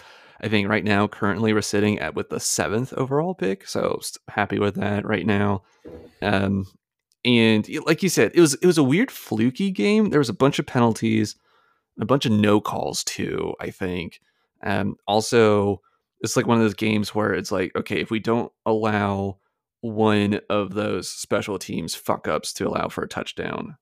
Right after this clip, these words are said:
we probably win. Or if s-, if, uh, Stonehouse doesn't get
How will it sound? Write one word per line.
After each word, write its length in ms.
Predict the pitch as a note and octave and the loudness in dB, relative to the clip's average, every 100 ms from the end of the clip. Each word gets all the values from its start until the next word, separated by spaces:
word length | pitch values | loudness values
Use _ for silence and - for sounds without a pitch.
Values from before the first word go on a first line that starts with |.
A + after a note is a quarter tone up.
| _ | _
we 100 | - | -6
probably 540 | - - - - D2 - | -2 -2 -4 -8 -8 -6
win. 260 | - - - _ | -4 -4 -6 _
Or 480 | C#3 A#2+ G#2 G#2 A2 _ _ _ _ | 4 6 6 2 -2 _ _ _ _
if 360 | A#2 A2+ G#2+ - _ _ _ - | 4 6 6 0 _ _ _ -10
s-, 160 | - - _ - | -10 -10 _ 0
if, 240 | A2 - | 0 2
uh, 380 | G#2 G2 F#2+ F2+ | 0 2 0 -2
Stonehouse 920 | - - A2 A#2+ C3+ A2 D#2 F#2 - | -6 -2 2 4 4 2 0 -2 -4
doesn't 300 | G#2+ G2+ G2+ | -2 -2 -2
get 440 | - G2+ F2 - | -2 0 0 -4